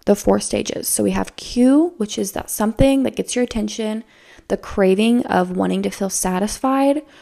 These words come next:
the response of acting towards your habit, and then the reward is the feeling that you feel after you have done your habit. So you're feeling satisfied with that action.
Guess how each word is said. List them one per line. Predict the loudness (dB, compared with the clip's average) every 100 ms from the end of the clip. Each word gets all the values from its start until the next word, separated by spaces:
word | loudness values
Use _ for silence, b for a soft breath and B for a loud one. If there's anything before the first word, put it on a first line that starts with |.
| B
the | -4
response | -2 0 -2 -2 -6 -6 -6 -8
of | -6 -4
acting | -4 -4 -10 -10
towards | -6 -2 -2 -2
your | -4
habit, | -2 -2 0 -2 -4
and | -2
then | -2
the | -2
reward | -2 -2 2 6 6 6 0 B B B B B _
is | 4 4 4
the |
feeling | -4 -2 0 2 0
that | -2
you | -4
feel | -8 -6 0 2 2 -2 -10 _ _ _ _ _ _ _
after | -2 -2 -2 -4
you | -2
have | -4 -6 -6
done | -4 -2 -2 -4 -10 _ _ _ _
your | -8 -8
habit. | -4 -6 -4 -8
So | -8 -6
you're | -6
feeling | -6 -6 -6
satisfied | -6 -4 -2 -2 -4 -4 -4
with | -2 -6 -4
that | -8 -6
action. | -8 -8 -10 -10 -12